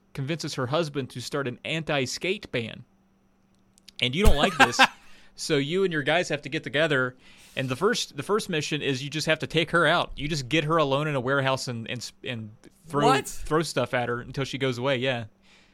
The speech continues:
Speaker 1: yeah. So you
Speaker 2: Well,
Speaker 1: basically
Speaker 2: until she, until she dies?
Speaker 1: Ass-, assumedly, yeah. And then after that, you have to get, like, a building permit to build your own skate park in the town. Like, that's the whole piece. To, you piece it all together. That's what you do.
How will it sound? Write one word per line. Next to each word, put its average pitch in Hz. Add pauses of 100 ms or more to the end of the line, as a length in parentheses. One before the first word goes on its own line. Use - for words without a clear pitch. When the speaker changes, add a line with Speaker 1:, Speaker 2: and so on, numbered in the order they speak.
(140)
Speaker 1:
yeah. 117 (280)
So -
you 135
Speaker 2:
Well, 147
Speaker 1:
basically 151
Speaker 2:
until 131
she, -
until 160
she 170
dies? 143
Speaker 1:
Ass-, 151
assumedly, 143 (220)
yeah. 127 (720)
And 127
then 165
after 165
that, 160
you 139
have 139
to 143
get, 143
like, 131
a 127
building 135
permit 127
to 117
build 123
your 123
own 117
skate -
park 123
in 113
the 110
town. 117 (100)
Like, 113
that's 117
the 131
whole 117
piece. -
To, 127
you 127
piece 139
it 123
all 120
together. 107
That's 107
what 107
you 107
do. -